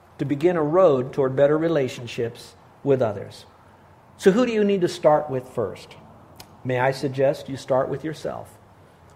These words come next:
What do you need to do to take ownership of where you have failed? Humble yourself beneath the mighty hand of God,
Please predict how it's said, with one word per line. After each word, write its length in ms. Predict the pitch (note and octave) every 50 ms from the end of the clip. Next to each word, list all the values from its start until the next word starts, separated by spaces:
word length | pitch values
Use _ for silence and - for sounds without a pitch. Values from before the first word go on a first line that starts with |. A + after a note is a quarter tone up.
| - - - -
What 220 | D#3 E3 F#3+ D#3+
do 80 | D3+ D#3
you 180 | D#3+ G3 A3
need 260 | G3 E3+ D3 C3 B2+ B2+
to 60 | C#3
do 200 | B2+ B2 C3+ B2+
to 100 | B2+ B2+
take 260 | B2+ - C#3+ C3 -
ownership 520 | D3+ C#3+ D3 D3+ D3+ C3+ - D#3+ D3+ D#3 -
of 200 | A#2+ A#2 A#2+ B2
where 100 | B2 B2+
you 120 | B2+ B2
have 120 | B2+ C#3 C3+
failed? 460 | - B2+ A2+ A2+ A2 - - - - - - - - - - - - - - - - - - _ _ _ _ _ - - - _ _ - - -
Humble 320 | - F#3 E3 D3 C#3 C3
yourself 500 | C3 C3 B2 - - C3 C3 C3 - -
beneath 240 | C#3+ C3 B2+ B2+ A#2+
the 80 | -
mighty 340 | B2+ C3 C3 C3+ C#3+ D3 D3+
hand 240 | C#3+ D3 C#3 C3+ C3+
of 120 | C3 B2+ -
God, 380 | - A#2 A#2 A#2+ A2+ A2+ A#2+